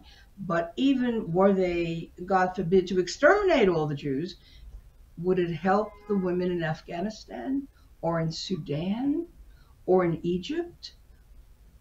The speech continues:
or the dissidents or the Muslims who are anti-Islamist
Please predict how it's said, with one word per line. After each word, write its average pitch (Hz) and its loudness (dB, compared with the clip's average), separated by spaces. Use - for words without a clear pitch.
or 202 10
the 190 10
dissidents 269 0
or 180 4
the 170 2
Muslims 190 4
who 170 2
are 156 2
anti-Islamist 170 -2